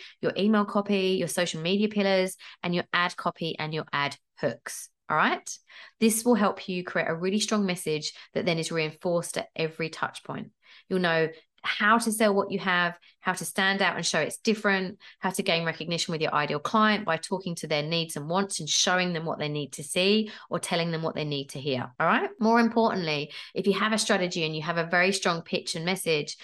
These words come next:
once your customers buy and they have an amazing experience from you, they then become brand advocates. Okay. And they can tell your story for you. They can tell people about the amazing bag that they bought and where they bought it from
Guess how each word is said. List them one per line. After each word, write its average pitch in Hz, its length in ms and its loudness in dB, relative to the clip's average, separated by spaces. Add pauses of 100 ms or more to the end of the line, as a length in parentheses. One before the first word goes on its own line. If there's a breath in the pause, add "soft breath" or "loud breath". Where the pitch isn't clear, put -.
(260 loud breath)
once 220 220 2
your 254 80 2
customers 226 460 0
buy 202 520 4 (220 loud breath)
and 196 80 -4
they 180 60 0
have 190 100 0
an 190 60 2
amazing 208 420 4
experience 226 580 2
from 160 160 -4
you, 156 200 -4
they 170 80 0
then 190 180 4
become 196 360 0
brand 165 340 0
advocates. - 680 -6
Okay. 180 480 -2 (160 loud breath)
And 220 160 2
they 254 120 4
can 262 180 0
tell 214 180 2
your 202 140 4
story 185 340 0
for 190 240 2
you. 147 240 0 (240 loud breath)
They 196 80 4
can 214 240 2
tell 240 300 2
people 214 320 0
about 185 220 0
the 170 60 -2
amazing 170 380 -2
bag 156 240 0
that - 120 -4
they 151 120 -2
bought 147 360 0 (180 loud breath)
and 175 160 -2
where 220 180 6
they 190 120 4
bought 170 220 0
it - 120 -8
from 143 360 0